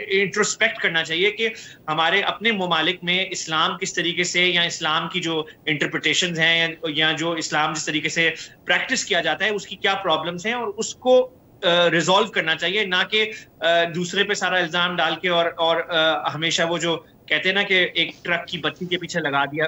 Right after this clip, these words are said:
उसी तरीके से हम देखते हैं कि अवाम को ट्रक की बत्ती के पीछे बाहर की, अ,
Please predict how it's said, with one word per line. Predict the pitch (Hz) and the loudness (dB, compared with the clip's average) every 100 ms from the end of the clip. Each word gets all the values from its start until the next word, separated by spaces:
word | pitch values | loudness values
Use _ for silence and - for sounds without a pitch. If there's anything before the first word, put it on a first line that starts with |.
| 185 | -2
उसी | 185 233 | -6 -2
तरीके | 214 208 196 | 0 2 2
से | 202 | -2
हम | 180 | -2
देखते | 160 160 | -2 0
हैं | 185 | -2
कि | 180 180 180 - - - | 0 -4 -6 -16 -20 -2
अवाम | 143 151 165 | 2 4 2
को | 175 170 | -2 -4
ट्रक | 170 170 165 175 | -2 -2 -2 -6
की | 165 | -10
बत्ती | 156 147 147 | -4 -4 -2
के | 165 | -2
पीछे | 170 165 170 | -2 0 0
बाहर | 139 139 | 2 2
की, | 139 | 0
अ, | 156 | -6